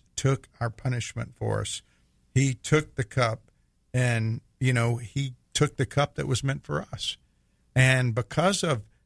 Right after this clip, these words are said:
him being fully God, he was perfect. Because as a human, he walked a perfect life.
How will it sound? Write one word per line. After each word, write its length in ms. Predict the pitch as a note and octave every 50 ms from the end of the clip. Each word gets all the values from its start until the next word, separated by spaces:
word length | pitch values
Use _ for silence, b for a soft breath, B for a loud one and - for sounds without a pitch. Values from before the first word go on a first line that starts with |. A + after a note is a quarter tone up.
| _ _ _ _
him 340 | - C3 B2 A#2+ A#2 B2 A#2
being 420 | G#2 A#2 C3+ C3 C3 C3 B2 A2 -
fully 300 | - - C#3 C#3 D3 C#3
God, 340 | A2 A2+ A#2+ B2 B2+ C#3+ C#3+
he 140 | B2 B2+ A#2+
was 160 | A2+ A2 -
perfect. 560 | - - - C#3+ D3 - - F3 F3 - - _ _ _ _ _ _ _ _
Because 280 | - A2 - C#3 B2+ G#2+
as 160 | C3 B2 A2
a 60 | B2 A#2+
human, 400 | - - C#3+ D3 D3 D#3 D#3+ C#3+
he 140 | B2+ B2+
walked 420 | B2 A#2 A2+ A#2 A#2+ B2 B2 - -
a 60 | A#2+
perfect 440 | - - B2 A#2+ - - B2 - -
life. 440 | A#2+ A#2+ A2+ A2+ B2+ C#3+ C#3+ -